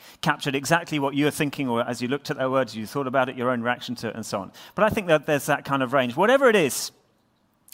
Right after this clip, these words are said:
we'll hope to make a bit of progress on that. We can agree on this. Whatever joy is, we like it. We really like it. We want it. We warm to it. We want more of it for ourselves. We want more of it for our family.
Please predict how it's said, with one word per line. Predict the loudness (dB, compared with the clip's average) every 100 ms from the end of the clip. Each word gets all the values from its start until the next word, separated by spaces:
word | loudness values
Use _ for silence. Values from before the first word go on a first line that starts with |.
| -8
we'll | -2
hope | -2
to | -2
make | -4 -2
a |
bit | -2
of | 0
progress | 0 0 -2 -2
on | -2
that. | -2 -4 -14 -20 -20 -14 -2
We | 0
can | 2
agree | 2 4
on | 4 4
this. | 2 0
Whatever | 0 0 0
joy | 0 4 4
is, | 6 2 -2 -10 -20 _
we | 2 2
like | 4 4 4 -2
it. | -8 -8 -10 -12 _ _ _ _ _ _
We | 2 2
really | 4 4 4 4
like | 4 4 2
it. | -4
We | 0 0
want | 2 2 2 2
it. | -2
We | 0 -2
warm | 0 2 4 4 2
to | 0
it. | -2 -4 -10 -12 -2
We | 2
want | 4 4
more | 4 4
of | 4
it | 2
for | 4
ourselves. | 4 4 6 8 6
We | 2 0
want | 2
more | 2
of | 2
it | 0
for | 2
our | 0
family. | 4 4 4 2 -2